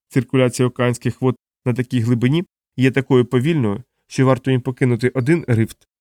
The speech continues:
як вони загинуть, перш ніж знайдуть інший». Вона зробила глибокий вдих. «Однак, якби вони змогли подолати це обмеження, розумієте, до чого я хилю? Якби вони проникли до середовища, яке було б не таким солоним,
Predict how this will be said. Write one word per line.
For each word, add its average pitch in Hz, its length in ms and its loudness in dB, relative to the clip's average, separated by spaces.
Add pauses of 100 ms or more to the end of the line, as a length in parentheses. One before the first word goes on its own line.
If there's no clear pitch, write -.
(140)
як 127 220 2
вони 131 200 2
загинуть, 123 480 0 (140)
перш 135 240 0
ніж 120 140 0
знайдуть 123 420 -2
інший». 95 440 -6 (380)
Вона 117 220 4
зробила 135 420 2
глибокий 120 420 0
вдих. 98 340 -12 (480)
«Однак, 127 340 0
якби 127 200 0
вони 120 200 2
змогли 123 340 0
подолати 127 460 -2
це 113 180 -4
обмеження, 104 560 -6 (480)
розумієте, 147 480 0
до 120 120 -2
чого 120 220 -2
я 117 100 -2
хилю? 98 340 -10 (800)
Якби 131 280 2
вони 131 300 2
проникли 127 480 -2
до 113 140 0
середовища, 123 760 -4
яке 131 240 -2
було 123 220 2
б 107 60 -2
не 120 100 0
таким 120 300 -4
солоним, 120 480 -2